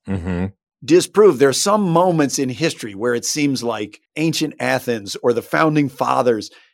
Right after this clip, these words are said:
Speaker 2: everybody was brilliant and famous and, and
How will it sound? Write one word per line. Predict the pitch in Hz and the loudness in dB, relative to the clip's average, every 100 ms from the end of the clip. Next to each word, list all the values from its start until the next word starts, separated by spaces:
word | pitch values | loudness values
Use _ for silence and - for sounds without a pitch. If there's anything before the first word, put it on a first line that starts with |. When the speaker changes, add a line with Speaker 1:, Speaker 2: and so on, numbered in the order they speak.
| _ _ 175 | _ _ 0
Speaker 2:
everybody | 208 226 180 160 170 170 | 2 2 4 4 4 4
was | 151 139 123 - _ | 4 4 2 -4 _
brilliant | 147 170 160 131 - | 4 6 4 0 -4
and | 117 113 104 | -6 -6 -10
famous | - 151 160 147 131 - - | -6 2 2 4 0 -2 -4
and, | 127 113 110 - | -6 -6 -10 -10
and | 117 110 98 | -8 -8 -12